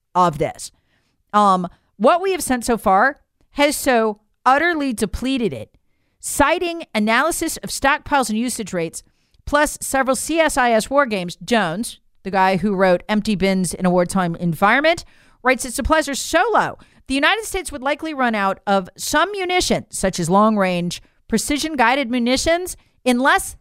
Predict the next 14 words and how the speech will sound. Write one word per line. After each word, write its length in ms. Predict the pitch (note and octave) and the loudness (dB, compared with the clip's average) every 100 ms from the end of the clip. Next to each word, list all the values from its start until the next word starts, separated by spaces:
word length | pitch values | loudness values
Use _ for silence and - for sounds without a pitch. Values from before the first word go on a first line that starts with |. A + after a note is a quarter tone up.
| _ - | _ -16
than 280 | F#3+ A3+ B3 | -6 -4 -2
a 100 | A3+ | -2
week 560 | G#3+ A#3+ D4 A3+ - - _ _ _ - | -4 -6 -8 -8 -14 -18 _ _ _ 0
in 140 | G#3 | 2
a 80 | G#3+ | 2
Taiwan 720 | - F#3 E3+ E3+ D#3+ D#3 D3+ _ | 0 0 0 0 -4 -6 -10 _
Strait 580 | - - - D3+ B2+ - - _ _ - | -16 -10 -4 -4 -6 -14 -20 _ _ -12
conflict. 800 | - D#3+ D3 - D3+ B2 _ _ _ _ _ | -4 -4 -4 -6 -8 -8 _ _ _ _ _
Holy 1500 | - - C4+ C#4+ F3+ - _ _ _ _ - D#3+ G#3+ A#3+ - _ _ _ _ _ _ | -20 0 4 4 4 0 _ _ _ _ -12 -2 0 0 -2 _ _ _ _ _ _
cow. 760 | - - G3+ A3 A#3+ - - - _ _ _ _ | 0 2 0 2 0 -4 -10 -20 _ _ _ _
One 260 | G#3+ C#4+ A#4 | -2 0 0
of 100 | F#4+ | -2
my, 240 | C4+ A#3 | 0 2
um, 380 | G#3+ F3+ E3+ E3 | 4 2 0 -6